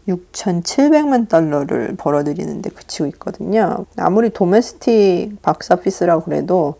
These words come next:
요 작품의 버짓이 이억 달러가 넘는다고 들었거든요. 그런 면에서 봤을 때 도메스틱 박스오피스가 이렇게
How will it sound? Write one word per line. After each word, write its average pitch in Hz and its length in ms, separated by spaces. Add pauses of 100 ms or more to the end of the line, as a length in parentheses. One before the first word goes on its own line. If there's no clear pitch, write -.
(180)
요 175 200
작품의 165 880
버짓이 160 1000
이억 240 400
달러가 156 920
넘는다고 147 600
들었거든요. - 720 (220)
그런 190 400
면에서 165 360
봤을 - 300
때 247 420
도메스틱 185 960
박스오피스가 - 1040
이렇게 - 480